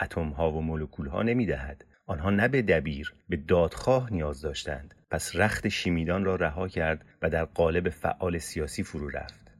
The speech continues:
برای او و دیگر جوانان هم دوره‌ایش که تحصیلات بیشتری داشتند، فعالیت سیاسی نه بلند پروازی بود و نه پیشه و نه حتی گزینش. بیراهه‌ای ناگزیر بود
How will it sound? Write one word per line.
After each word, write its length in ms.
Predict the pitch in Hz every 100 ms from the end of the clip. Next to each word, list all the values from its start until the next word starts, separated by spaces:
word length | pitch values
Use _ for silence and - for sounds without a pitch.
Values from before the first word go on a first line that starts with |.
| _ _
برای 380 | 87 90 110 117
او 340 | 107 101 101 - - -
و 100 | 87
دیگر 340 | 85 82 85 80
جوانان 540 | 90 85 82 90 104
هم 280 | 92 90 80
دوره‌ایش 680 | 82 82 82 87 80 - - _ _
که 100 | -
تحصیلات 560 | - 87 - 87 80 -
بیشتری 440 | 80 76 - 80
داشتند، 540 | 78 78 - 98 101 104 -
فعالیت 640 | - 90 - 92 92 95 95
سیاسی 680 | - 92 78 - 87 78 - -
نه 120 | 110
بلند 460 | 113 98 87 80 73
پروازی 560 | 78 73 73 73 95
بود 220 | 101 85 76
و 220 | 71 69 _ _ -
نه 160 | 90 98
پیشه 560 | - 87 - 98 87 78 - _ _
و 60 | 98
نه 100 | 120
حتی 320 | 135 131 127
گزینش. 840 | 107 95 85 85 92 101 - - - _ _ -
بیراهه‌ای 540 | 90 90 82 95 104
ناگزیر 600 | 98 82 80 76 98 104
بود 300 | 95 90 87